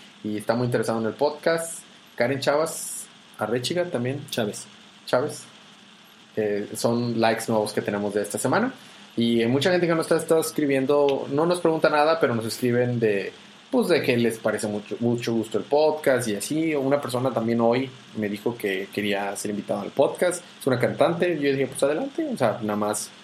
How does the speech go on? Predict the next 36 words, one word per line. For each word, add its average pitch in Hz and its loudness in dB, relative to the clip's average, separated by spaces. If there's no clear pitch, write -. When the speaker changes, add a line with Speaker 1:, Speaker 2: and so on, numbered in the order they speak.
Speaker 1:
No 147 8
le 175 6
gu-, 180 2
no, 147 4
no 147 4
sabe 165 4
nada, 185 2
pero 120 0
le 107 0
gustan. 117 -4
Le 117 0
llama 120 0
la 123 0
atención 113 -6
saber 101 -2
de 101 -6
cómics. - -16
Speaker 2:
Excelente. 113 -4
Speaker 1:
Muy 180 2
bien. 131 0
Eh, 156 2
esta 165 0
semana 170 0
se 170 0
estrenó, 151 -2
em, 123 -2
eh, 123 2
Pacific 131 0
Rim. 170 -2
No 143 2
la 143 4
Speaker 2:
Oh, - 4
Speaker 1:
vayan 127 2
a 135 4
Speaker 2:
Pricing. 139 4
Speaker 1:
ver. 156 0